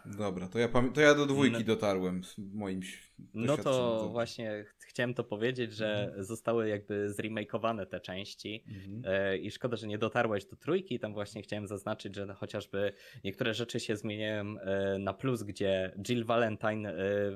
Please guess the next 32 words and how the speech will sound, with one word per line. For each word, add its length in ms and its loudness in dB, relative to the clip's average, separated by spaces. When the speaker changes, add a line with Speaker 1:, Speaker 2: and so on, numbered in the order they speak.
Speaker 2:
w 240 0
Rezydencie 600 -4
trójce 460 0
była 240 2
w 40 -2
jakiś 320 -4
top 280 -2
ubrana, 480 2
miała 320 0
jakiś 260 -6
taki 220 -10
biały 320 2
sweterek, 720 2
e, 220 2
i 120 -6
spódniczkę 640 -2
i 100 -4
tak 320 -4
mniej 260 -8
więcej 300 -6
popylała 500 2
całą 380 -2
grę, 220 2
e, 580 0
tak 380 -2
zostało 460 0
zmienione 440 -2
to 120 -4
w 40 -6
remake'u 420 -4
trójki, 380 -4
gdzie 320 0